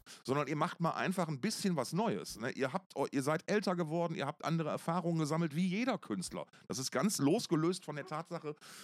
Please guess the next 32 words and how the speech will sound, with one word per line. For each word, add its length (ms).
dass 180
ihr 140
vielleicht, 420
weiß 180
ich 60
nicht, 120
mit, 140
mit 140
dreizehn 340
angefangen 480
habt 160
oder 160
so, 100
aber 120
trotzdem 300
schon 160
fünf 200
Alben 220
auf 100
dem 120
Buckel 240
hat. 200
Das 160
ist 160
halt 180
das 120
Einzige, 480
wie's, 240
wie's, 240
wie's 180
gehen 280
wird, 220